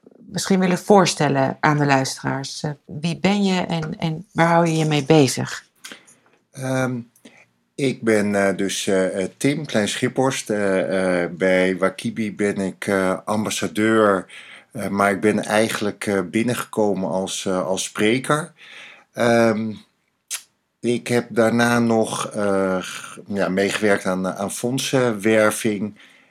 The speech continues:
Speaker 2: En, eh, ik ben, eh, ja, eh, ik, ja, ik doe regelmatig, eh, eh, ja, spreek ik,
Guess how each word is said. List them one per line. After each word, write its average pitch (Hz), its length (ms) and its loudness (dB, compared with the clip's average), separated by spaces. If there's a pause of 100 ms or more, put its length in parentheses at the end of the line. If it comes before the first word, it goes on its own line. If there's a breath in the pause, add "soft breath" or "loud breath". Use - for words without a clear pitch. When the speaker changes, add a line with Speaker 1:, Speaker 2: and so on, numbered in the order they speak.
(140 soft breath)
Speaker 2:
En, 98 440 -2
eh, 92 400 -2 (300)
ik 104 200 -10
ben, 95 280 -2 (140)
eh, 85 180 -4
ja, 78 320 -6 (320)
eh, 80 500 -14 (160)
ik, 98 140 -20
ja, 104 260 -2
ik 107 180 -10
doe 101 180 -2
regelmatig, 107 720 2
eh, 92 160 0 (240)
eh, 87 200 -8
ja, 92 200 -2
spreek 101 420 0
ik, 95 180 -6